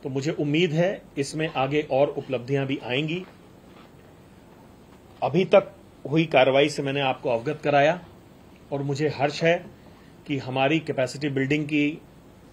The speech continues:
जो प्रयास चल रहे हैं, चाहे वो डार्कनेट हो, चाहे सोशल मीडिया पेट्रोलिंग हो, चाहे अपने आदमियों को इन तकनीकियों से वाकिफ कराना, इनके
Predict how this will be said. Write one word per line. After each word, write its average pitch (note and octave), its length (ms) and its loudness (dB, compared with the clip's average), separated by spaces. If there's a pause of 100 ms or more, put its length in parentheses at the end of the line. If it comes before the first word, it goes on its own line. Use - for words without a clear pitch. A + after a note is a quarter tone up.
(720)
जो C#3 200 -4
प्रयास C#3+ 400 2
चल D3+ 220 0
रहे D#3 220 4
हैं, D#3+ 260 -4 (1040)
चाहे C3+ 160 -2
वो B2+ 120 -2
डार्कनेट C3 520 0
हो, D3+ 360 0
चाहे C3 140 -4
सोशल B2 280 -10
मीडिया A#2+ 280 -2
पेट्रोलिंग C3+ 520 -4
हो, D3 260 0 (480)
चाहे C#3+ 200 -4 (120)
अपने D#3+ 240 -2
आदमियों C#3+ 360 0
को C#3+ 120 -2
इन C#3 80 -2
तकनीकियों C3 540 -8
से C3 260 -4
वाकिफ A2+ 380 -6
कराना, C#3+ 440 -2 (1000)
इनके D#3+ 380 0